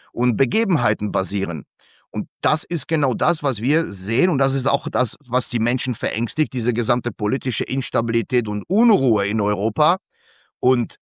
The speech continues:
ja, speziell in Deutschland. Ich meine, Sie wissen, dass ich mich mit meinen politischen Meinungen wirklich sehr, sehr stark zurückhalte. Aber wenn ich mir bedenke, dass sechzig Prozent der Deutschen sich unwohl fühlen, wenn sie ihre Meinung frei äußern,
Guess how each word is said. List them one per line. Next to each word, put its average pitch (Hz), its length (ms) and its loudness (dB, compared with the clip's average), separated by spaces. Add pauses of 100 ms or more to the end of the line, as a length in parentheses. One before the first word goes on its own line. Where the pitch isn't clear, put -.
(160)
ja, 117 200 -2
speziell 117 460 0
in 104 140 0
Deutschland. 127 560 0
Ich 107 100 -6
meine, 117 420 0
Sie 107 200 -2
wissen, 131 260 -2
dass 107 160 -4
ich 104 80 -4
mich 110 160 -2
mit 107 140 2
meinen 110 260 2
politischen 104 500 0
Meinungen 104 460 2
wirklich 101 300 -2
sehr, 113 180 0
sehr 104 140 -2
stark - 280 -2
zurückhalte. 110 680 0 (680)
Aber 120 300 2 (380)
wenn 120 240 -4
ich 123 140 -6
mir 151 120 0
bedenke, 135 640 0 (200)
dass 113 220 -2 (100)
sechzig 170 640 -2
Prozent 135 480 -2
der 113 180 0
Deutschen 127 680 -4 (240)
sich - 320 -4
unwohl 151 440 4
fühlen, 139 440 0
wenn 127 120 0
sie 120 140 -4
ihre 117 160 -2
Meinung 170 380 0
frei 110 260 0
äußern, 110 480 -2